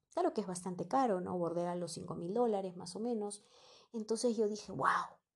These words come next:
¿no? Es una inversión, ok, una vez que la pago, vendría la siguiente inversión que ya va a ser, pues, criar al niño, tener una nana, en fin".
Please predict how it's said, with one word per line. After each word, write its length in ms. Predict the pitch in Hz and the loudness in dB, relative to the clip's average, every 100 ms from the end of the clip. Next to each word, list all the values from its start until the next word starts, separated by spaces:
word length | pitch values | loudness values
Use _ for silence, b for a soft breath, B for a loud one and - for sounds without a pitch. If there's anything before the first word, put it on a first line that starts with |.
| _ _ _ | _ _ _
¿no? 260 | 180 170 185 | -6 -4 -2
Es 160 | 180 | -2
una 120 | 185 180 | -2 -2
inversión, 720 | 196 196 - 269 262 262 220 | 0 -2 -2 0 4 4 2
ok, 200 | - 226 226 226 | 0 4 6 6
una 160 | 208 190 | 2 -2
vez 140 | 185 | -6
que 120 | - | -6
la 140 | 180 170 | -6 2
pago, 420 | 208 202 196 208 B B B B | 4 6 4 2 B B B B
vendría 340 | 175 175 180 | 0 4 4
la 100 | 180 | 4
siguiente 340 | 180 170 175 180 | 0 0 -2 -2
inversión 500 | 190 170 - 175 190 | -2 -2 -2 -4 -2
que 100 | 202 | -4
ya 140 | 165 | -4
va 80 | 160 | -4
a 40 | |
ser, 280 | 160 165 160 | -2 -2 -2
pues, 460 | 160 156 151 - - | -2 -2 -4 -8 -6
criar 280 | - 156 147 | 2 4 4
al 100 | 165 | 2
niño, 460 | 208 247 196 180 180 | 2 4 2 0 -2
tener 240 | 165 160 | -2 -2
una 160 | 160 165 | 0 2
nana, 400 | 220 226 202 180 | 4 4 2 -2
en 120 | 170 | -4
fin". 300 | 196 170 - | -4 -6 -10